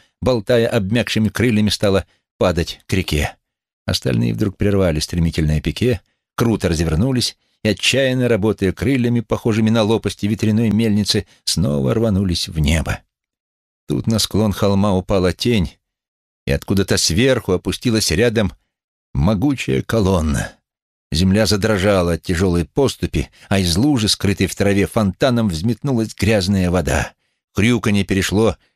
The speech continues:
в оглушительный рёв. Чёрный шар, раскачивавшийся между ходулями,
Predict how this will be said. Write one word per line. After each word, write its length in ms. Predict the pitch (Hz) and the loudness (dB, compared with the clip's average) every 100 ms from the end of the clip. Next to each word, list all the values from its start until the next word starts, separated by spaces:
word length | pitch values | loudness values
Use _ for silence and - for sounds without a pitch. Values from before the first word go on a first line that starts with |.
| _ _ | _ _
в 100 | 78 | -2
оглушительный 920 | 85 110 123 156 165 151 143 139 131 | 0 0 0 0 0 0 0 0 2
рёв. 440 | 117 98 85 - _ _ _ _ | 2 2 0 -4 _ _ _ _
Чёрный 400 | 95 107 104 110 | 0 2 2 0
шар, 420 | - 110 113 - | 2 2 2 0
раскачивавшийся 1000 | 92 104 - 104 107 87 98 92 101 101 | -2 -4 -2 0 0 0 -2 0 0 2
между 260 | 98 98 95 | 2 2 0
ходулями, 640 | - 95 110 117 113 113 | -2 0 2 2 2 -2